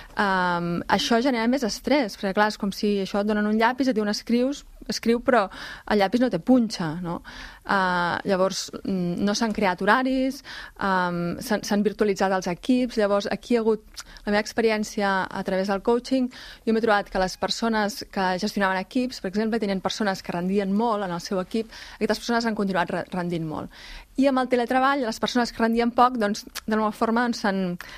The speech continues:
s'han amagat amb aquest teletreball, no? I, i, bueno, llavors jo crec que és, que és, està bé que mirem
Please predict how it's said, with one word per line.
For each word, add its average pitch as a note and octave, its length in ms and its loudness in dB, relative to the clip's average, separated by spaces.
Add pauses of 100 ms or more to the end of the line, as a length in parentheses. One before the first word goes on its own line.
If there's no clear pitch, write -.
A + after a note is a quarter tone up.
s'han A3 220 4
amagat F#3+ 420 4
amb E3 140 -2
aquest E3+ 260 -4
teletreball, E3+ 580 0
no? G3+ 120 -6 (440)
I, F#3 720 0
i, A3+ 100 2
bueno, G#3+ 220 2
llavors G#3 220 0
jo G#3+ 80 0
crec G#3+ 180 2
que A#3+ 80 4
és, A#3 140 -4 (160)
que G#3 160 2
és, - 120 -8
està A3+ 220 2
bé B3+ 140 2
que B3+ 100 2
mirem G#3 400 2